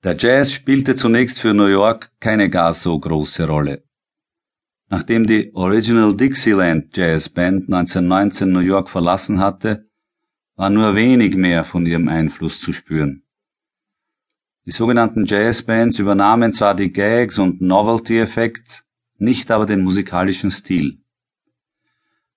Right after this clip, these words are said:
Comedy Features und artistische Einlagen standen im Vordergrund.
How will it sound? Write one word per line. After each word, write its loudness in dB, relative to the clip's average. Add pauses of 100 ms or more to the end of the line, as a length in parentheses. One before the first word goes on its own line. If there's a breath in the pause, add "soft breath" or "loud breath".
Comedy 2
Features 0
und -4
artistische -4
Einlagen 2
standen -2
im 0
Vordergrund. -2